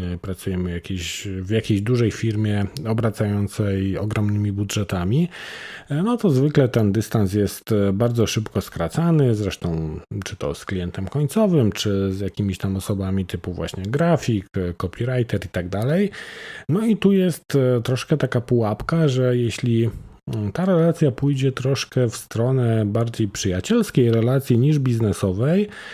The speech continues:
no to może się pojawić problem właśnie choćby z jakimś tam doliczaniem dodatkowych rzeczy, e, egzekwowaniem, e, swoich należności, no bo jeśli klient poczuje, że,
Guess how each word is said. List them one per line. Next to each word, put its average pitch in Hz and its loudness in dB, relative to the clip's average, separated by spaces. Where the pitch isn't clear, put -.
no 170 2
to 196 2
może 151 4
się 131 2
pojawić 117 2
problem 110 2
właśnie 135 0
choćby 110 0
z 98 -2
jakimś 104 -2
tam 95 0
doliczaniem 104 0
dodatkowych 92 -2
rzeczy, 156 4
e, 113 -2
egzekwowaniem, 101 -2
e, 95 -4
swoich 95 -2
należności, 143 2
no 147 2
bo 113 2
jeśli 101 -2
klient 101 -2
poczuje, 101 -4
że, 95 0